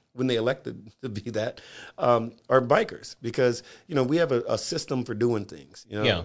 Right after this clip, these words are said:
Speaker 1: And there's always somebody who, you know, if you just completely just show your ass and screw something up, you know, maybe your brothers aren't gonna,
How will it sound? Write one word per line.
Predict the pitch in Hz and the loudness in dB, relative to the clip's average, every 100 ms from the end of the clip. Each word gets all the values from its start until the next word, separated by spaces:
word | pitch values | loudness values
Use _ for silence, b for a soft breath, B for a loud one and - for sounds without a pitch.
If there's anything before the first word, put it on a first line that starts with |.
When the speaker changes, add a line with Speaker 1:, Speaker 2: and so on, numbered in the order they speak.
| - | 0
Speaker 1:
And | 123 | 0
there's | 123 | 2
always | 151 143 117 | 2 2 0
somebody | - 123 117 107 107 | -2 0 0 0 -2
who, | 107 104 b b _ | -6 -8 b b _
you | |
know, | 110 104 | -12 -10
if | 104 | -6
you | 131 | -6
just | 127 113 - 202 _ _ | -4 -6 -8 -20 _ _
completely | 107 - 123 110 | -16 -4 -4 -2
just | 104 107 - | -6 -8 -6
show | - 123 | -2 0
your | 117 113 | 0 0
ass | 107 110 107 | 0 -2 -6
and | 98 | -10
screw | - 120 | -6 -4
something | - 120 110 110 | -2 -4 -2 -2
up, | 113 - _ _ _ _ _ _ _ _ | -2 -6 _ _ _ _ _ _ _ _
you | 139 | -8
know, | 110 b b - | -8 b b -12
maybe | - 147 | -8 -4
your | 123 | 0
brothers | 120 113 107 | 4 2 2
aren't | 107 104 | -4 -4
gonna, | 110 101 | -6 -6